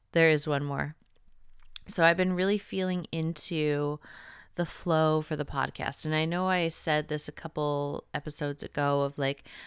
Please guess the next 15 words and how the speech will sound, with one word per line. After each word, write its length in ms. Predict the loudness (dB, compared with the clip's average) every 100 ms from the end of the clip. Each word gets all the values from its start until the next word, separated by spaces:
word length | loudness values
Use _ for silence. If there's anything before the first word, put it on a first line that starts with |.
| -10 -6
I'm 60 |
gonna 100 | -2
do 160 | 0 -2
three 600 | -4 -2 2 4 4 4
and 140 | 2
then 120 | 0 -2
take 220 | -4 -4
a 60 |
week 260 | -4 -6 -2
off. 420 | 0 2 0 -6 -20 -20 -20 -20 -20 -20 _
And, 720 | 2 4 6 6 4 2 2 -2 -4 _ _ _ _
you 80 | -2
know, 140 | -2 0
what 200 | -2 -2
feels 500 | -2 -2 0 -4